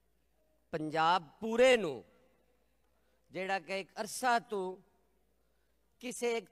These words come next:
ਤਬਕੇ ਦੇ ਰਹਿਮੋ ਕਰਮ ਤੇ ਸੀ, ਮੈਂ ਅੱਜ ਉਸ ਪੂਰੇ ਪੰਜਾਬ ਦੇ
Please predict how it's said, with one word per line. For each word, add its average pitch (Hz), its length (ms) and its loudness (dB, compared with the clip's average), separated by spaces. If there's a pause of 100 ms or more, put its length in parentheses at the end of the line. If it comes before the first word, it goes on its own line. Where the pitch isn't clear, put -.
ਤਬਕੇ 233 360 0
ਦੇ 254 140 2
ਰਹਿਮੋ 233 300 0
ਕਰਮ 202 320 -4
ਤੇ 208 160 -8
ਸੀ, 165 220 -8 (1160)
ਮੈਂ 214 600 -2 (440)
ਅੱਜ 202 380 2 (1080)
ਉਸ 233 200 -2
ਪੂਰੇ 294 420 2 (100)
ਪੰਜਾਬ 226 520 2
ਦੇ 233 320 -2